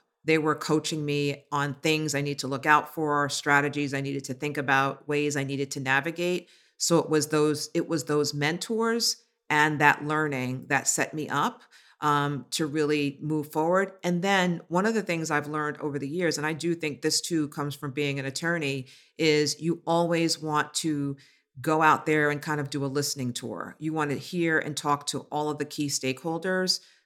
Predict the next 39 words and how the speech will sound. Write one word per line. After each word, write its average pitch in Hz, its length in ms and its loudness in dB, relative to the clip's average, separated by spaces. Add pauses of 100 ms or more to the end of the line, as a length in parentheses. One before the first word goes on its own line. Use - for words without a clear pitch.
to - 120 -2
understand, 147 840 -2
you 147 80 -6
know, 143 100 -2
where 160 300 0
they 160 160 2
are, 143 480 2 (180)
what's 165 320 0
working, 147 640 -2
what's 156 320 -2
not, 156 220 -8
what's 160 300 -2
not 151 220 4
working, 143 320 -4
and 139 140 -4
what 143 160 -4
they 143 140 0
need 147 240 -4
from 131 180 -6
you. 95 340 -8 (300)
So 147 460 2
when 147 180 -2
I 143 120 4 (180)
took 240 260 0
the 165 80 0
job, 104 540 -2
the 156 80 -2
first 165 360 2
thing 160 140 -4
I 139 140 2
did 156 500 0
was 147 160 -2
I 147 140 2
met 143 320 -2
with 139 200 -8
all 147 220 -2
the 143 80 0
heads 139 400 -2
of 131 100 -10